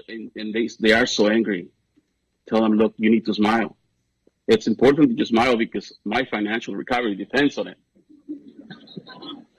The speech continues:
The value of the dollar depends on you smiling. So that's why when Trump comes and he says he's gonna build a wall, he's going to bring jobs back. And you saw that on my video. I said that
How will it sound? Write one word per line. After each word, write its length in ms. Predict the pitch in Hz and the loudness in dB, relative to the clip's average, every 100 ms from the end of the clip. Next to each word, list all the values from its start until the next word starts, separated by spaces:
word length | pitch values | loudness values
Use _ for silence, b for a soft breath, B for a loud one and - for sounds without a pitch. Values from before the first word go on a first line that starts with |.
| _ _ _ B B B B - - - - | _ _ _ B B B B -20 -20 -16 -4
The 260 | 117 143 | 2 2
value 380 | 123 143 165 156 | 4 4 6 4
of 60 | 120 | 2
the 60 | |
dollar 280 | 107 127 131 | -4 -4 -4
depends 440 | 107 101 120 127 110 | -8 -14 -14 -14 -16
on 60 | |
you 180 | 98 101 | -20 -20
smiling. 500 | - 104 117 110 85 _ | -16 -10 -8 -8 -14 _
So 160 | - | -2
that's 200 | 131 139 | 0 -2
why 220 | 143 147 151 | -2 -4 -4
when 160 | 123 | -8
Trump 320 | - - 151 | -8 -8 -8
comes 300 | - 101 101 | -10 -12 -10
and 100 | 113 | -8
he 120 | 107 127 | -4 -2
says 220 | 151 135 | -2 -2
he's 120 | 127 | -2
gonna 180 | 127 123 | 0 0
build 220 | 110 107 | 2 2
a 80 | 98 | 0
wall, 440 | 95 110 113 98 B B B B | 2 4 4 0 B B B B
he's 180 | - 143 | 2 2
going 200 | 151 170 | 4 0
to 100 | 143 | 0
bring 220 | 123 127 107 | -2 -4 -4
jobs 320 | 92 98 - | -10 -12 -10
back. 400 | 104 117 110 104 | -4 -2 -2 -2
And 100 | 104 | -4
you 80 | 120 | -4
saw 240 | - 135 | 0 2
that 120 | 127 117 | 2 0
on 100 | 110 | -4
my 160 | 104 | -6
video. 360 | 98 123 123 101 | -2 -2 -2 -4
I 140 | 104 | -6
said 200 | 113 127 | -8 -10
that 120 | 117 | -10